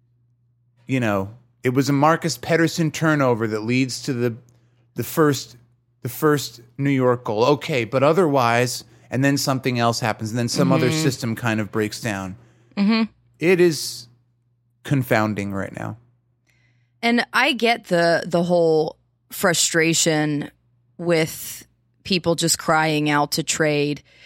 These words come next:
Speaker 2: Dumoulin and Jeff Carter and Kasperi Kapanen for other really great players who would benefit the team. But at this point, he, Ron Hextall can't do nothing. He can't just sit there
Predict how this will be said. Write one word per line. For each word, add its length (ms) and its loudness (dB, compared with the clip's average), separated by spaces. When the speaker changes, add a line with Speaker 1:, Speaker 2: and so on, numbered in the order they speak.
Speaker 2:
Dumoulin 540 2
and 120 2
Jeff 220 0
Carter 340 2
and 120 -2
Kasperi 480 0
Kapanen 540 -2
for 560 -4
other 280 2
really 340 0
great 360 -2
players 600 -2
who 220 0
would 360 -4
benefit 460 0
the 100 -2
team. 400 -2
But 180 0
at 120 -2
this 180 0
point, 540 -2
he, 300 0
Ron 300 2
Hextall 440 0
can't 400 0
do 220 2
nothing. 640 -2
He 160 -2
can't 420 -2
just 240 2
sit 300 0
there 480 0